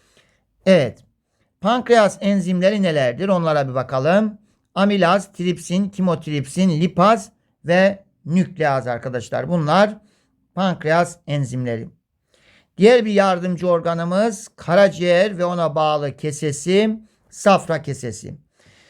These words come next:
Karaciğerin sindirime yardımı nedir? Karaciğer enzim üretmez. Sindirim için enzim üretmez arkadaşlar. Ne üretir? Safrayı üretir.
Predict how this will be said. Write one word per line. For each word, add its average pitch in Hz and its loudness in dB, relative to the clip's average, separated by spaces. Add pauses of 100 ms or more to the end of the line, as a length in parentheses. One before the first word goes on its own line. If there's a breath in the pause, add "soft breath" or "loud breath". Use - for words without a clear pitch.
(540 soft breath)
Karaciğerin 208 4
sindirime 208 -2
yardımı 196 2
nedir? 143 -2 (600)
Karaciğer 208 2 (680)
enzim 214 0
üretmez. 185 2
Sindirim 202 -2
için 190 0
enzim 143 -2
üretmez 127 -2
arkadaşlar. 117 -4
Ne 226 4
üretir? 190 0 (360 soft breath)
Safrayı 180 -2
üretir. 208 -2